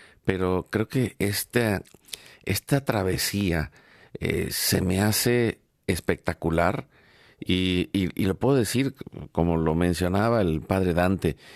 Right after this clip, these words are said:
es la divina misericordia y la divina providencia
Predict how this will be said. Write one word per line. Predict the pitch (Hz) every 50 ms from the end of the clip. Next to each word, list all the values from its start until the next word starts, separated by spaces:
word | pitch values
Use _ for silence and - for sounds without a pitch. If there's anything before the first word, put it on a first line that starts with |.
| - - - - -
es | - - 90 98 107 117 120 - - - - - _ _ - -
la | - 101 95 95
divina | 90 95 92 98 104 110 113 113 120 120 120 113 - - - - - - _ - -
misericordia | 85 90 95 92 90 - - - 90 85 80 - - 95 95 104 110 120 127
y | 113 98
la | 90 87
divina | 80 82 85 92 104 107 110 98
providencia | - - 92 85 80 78 78 85 95 98 101 104 101 - - 98 92 85 76